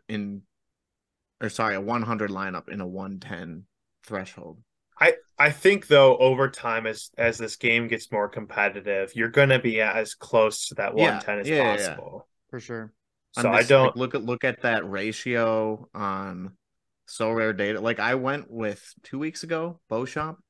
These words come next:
Speaker 1: who was, like, at that time, now he's up to, I think, a twelve average, but he was, like, a four.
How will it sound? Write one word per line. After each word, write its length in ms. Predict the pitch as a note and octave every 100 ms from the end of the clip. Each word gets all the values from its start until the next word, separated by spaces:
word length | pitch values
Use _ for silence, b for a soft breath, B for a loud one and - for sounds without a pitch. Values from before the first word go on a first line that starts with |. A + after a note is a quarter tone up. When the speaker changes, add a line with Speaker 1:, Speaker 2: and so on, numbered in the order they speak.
| _ _ _ _ _ b b b _ _ _ _ _ _
Speaker 1:
who 360 | C3+ B2 A#2
was, 220 | G2+ G2 F#2+
like, 260 | F#2+ F#2+ G2
at 160 | G#2+ G#2
that 200 | G#2+ G#2+
time, 220 | G#2 G2
now 140 | G#2+ A2
he's 140 | G2+
up 140 | G2
to, 120 | - F#2
I 100 | F#2+
think, 180 | G2+
a 40 | F#2
twelve 360 | - G2 A2
average, 440 | - - - - _
but 120 | A2+
he 100 | G#2+
was, 160 | A2+ G2
like, 120 | F#2+
a 100 | F#2
four. 640 | - - - A2 F2+ -